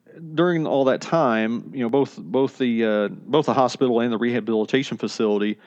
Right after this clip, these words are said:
were on lockdown. So they were not allowing any visitors. Um, the rule at the hospital was basically, I, if, if you were beginning life or ending life, you could visit somebody.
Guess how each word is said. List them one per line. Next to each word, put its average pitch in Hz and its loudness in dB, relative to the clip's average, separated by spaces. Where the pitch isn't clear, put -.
were 156 4
on 123 2
lockdown. 113 -2
So 120 2
they 131 4
were 139 4
not 135 2
allowing 117 0
any 131 -2
visitors. 104 -6
Um, 110 -2
the 110 0
rule 135 4
at - -4
the 107 0
hospital 123 0
was 117 2
basically, 117 2
I, 107 0
if, - -6
if - -2
you 120 2
were 113 2
beginning 135 0
life 135 2
or 117 0
ending 135 0
life, 123 0
you 123 -4
could 107 0
visit 113 0
somebody. 92 -4